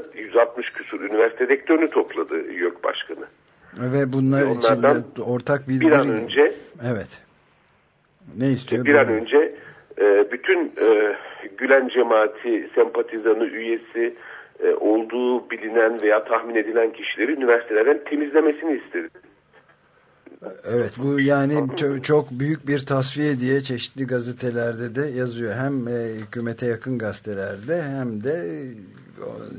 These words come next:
Speaker 2: nispeten daha
Speaker 1: Tasfiye
Speaker 2: muhalif
Speaker 1: edilmesi
Speaker 2: olan.
Speaker 1: zaten istedi. Yani kendisi söyledi zaten. Gazetelerin, hükümet tarafındaki gazetelerin söylemesine göre kendisi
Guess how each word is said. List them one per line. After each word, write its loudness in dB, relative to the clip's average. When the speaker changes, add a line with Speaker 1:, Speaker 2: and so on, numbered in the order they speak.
Speaker 2:
nispeten -8
daha -6
Speaker 1:
Tasfiye 0
Speaker 2:
muhalif 0
Speaker 1:
edilmesi 2
Speaker 2:
olan. 8
Speaker 1:
zaten 4
istedi. 0
Yani 2
kendisi 0
söyledi 0
zaten. 4
Gazetelerin, 4
hükümet 0
tarafındaki 2
gazetelerin 0
söylemesine 0
göre -2
kendisi 0